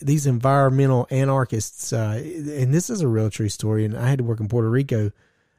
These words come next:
um, once for a job that I had. I was there for two weeks. Well, one day, uh, there's a whole, uh, clutch of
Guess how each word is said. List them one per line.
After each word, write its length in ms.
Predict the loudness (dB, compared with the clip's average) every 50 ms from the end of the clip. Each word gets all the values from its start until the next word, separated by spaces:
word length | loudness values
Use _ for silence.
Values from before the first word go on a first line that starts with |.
| _ _ -4
um, 480 | -2 0 0 0 0 -2 -4 -6 -10 -16 _ _ _ _ _
once 280 | -4 -4 -4 -2 -4 -6
for 180 | -4 -2 -2
a 60 | -2 0
job 260 | 2 0 0 2 2
that 80 | 2
I 40 | 2
had. 120 | 2 2 0
I 40 |
was 100 | 0 0
there 100 | 0 -2
for 80 | -2 -4
two 180 | -4 -4 -2 -2
weeks. 280 | -2 -4 -6 -6 -4
Well, 240 | -2 -2 -2 -2 -4 -8 _ _ _ _ _ _ _ _
one 200 | -4 -4 -2 0
day, 460 | 0 0 2 2 2 0 -2 -4 -6 -12 _ _ _ _ _ _ -2
uh, 340 | -2 0 0 0 -2 -4 -6 -10 -14 _ _ _ -6
there's 260 | -2 0 0 2 2
a 80 | 0 0
whole, 500 | 0 0 0 2 2 2 0 0 -2 -4 -4
uh, 200 | -2 -2 -2 -2
clutch 480 | -4 -2 0 2 2 2 2 0 0
of 220 | 0 0 0 -2